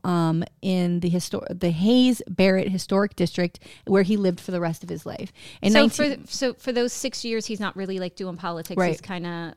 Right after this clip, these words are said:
Speaker 2: "I did the politics things,
Speaker 1: Well,
Speaker 2: now
Speaker 1: no,
Speaker 2: I'm kind
Speaker 1: 'cause
Speaker 2: of
Speaker 1: he's gonna get into,
Speaker 2: establishing."
Speaker 1: he gets into it
Speaker 2: Okay.
Speaker 1: again, yeah. So as he's, when he's still working for the bank in nineteen fifty-seven, he wins his first election as a Raleigh City Council
Speaker 2: Uh,
Speaker 1: member.
Speaker 2: okay.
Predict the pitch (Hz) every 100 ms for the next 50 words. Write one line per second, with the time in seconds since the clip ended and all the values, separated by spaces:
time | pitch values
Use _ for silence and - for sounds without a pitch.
0 | 175 170 240 233 226 240 247 247 240 -
1 | 240 233 214 202 247 254 202 226 208 202
2 | 226 214 226 208 208 196 180 190 - 202
3 | 214 196 180 202 175 156 175 185 160 -
4 | 208 190 233 226 226 202 220 - 226 208
5 | 202 202 190 190 180 - 196 190 190 190
6 | 196 180 175 - 190 180 175 180 220 202
7 | 202 208 196 185 - 214 - 202 185 -
8 | 185 180 170 170 175 180 175 165 180 170
9 | - 160 - 160 151 180 196 208 202 190
10 | 208 214 190 196